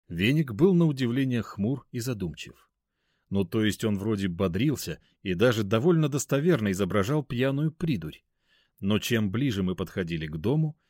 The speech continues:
тем серьезнее он становился. А когда взялся за ручку подъезда, то глаза стали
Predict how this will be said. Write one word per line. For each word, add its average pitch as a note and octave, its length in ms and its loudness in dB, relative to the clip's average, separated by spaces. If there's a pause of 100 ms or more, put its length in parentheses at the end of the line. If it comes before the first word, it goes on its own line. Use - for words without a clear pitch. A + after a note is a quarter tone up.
(140)
тем F#3+ 180 0
серьезнее B2+ 720 -2
он G#2 160 -6
становился. F#2 800 -10 (680)
А F#3+ 120 -2
когда F#2 320 0
взялся G2+ 460 -2
за F#2+ 120 -2
ручку G2 320 -6
подъезда, C3+ 600 -4 (380)
то A#2 120 2
глаза G#2 380 2
стали D#3 400 -2